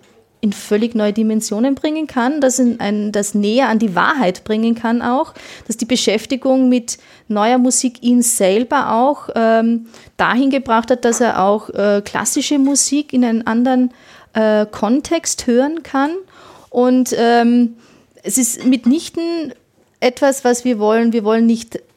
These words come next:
trennen, sondern wir wollen schärfen, die Sinne, den Verstand und vielleicht auch das Gemüt, sich vielleicht auch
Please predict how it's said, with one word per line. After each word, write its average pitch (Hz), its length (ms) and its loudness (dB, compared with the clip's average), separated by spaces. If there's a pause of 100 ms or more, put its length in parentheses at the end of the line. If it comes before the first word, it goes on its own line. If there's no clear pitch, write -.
(240)
trennen, 233 540 0
sondern 254 320 2
wir 247 120 0
wollen 240 520 2
schärfen, 208 580 -2
die 196 80 -8
Sinne, 254 480 0 (380)
den 226 100 2
Verstand 226 520 0
und 240 120 2
vielleicht 226 400 -2
auch 220 180 -2
das - 260 -8
Gemüt, 226 520 0
sich - 340 -2
vielleicht 214 520 0
auch 202 320 -2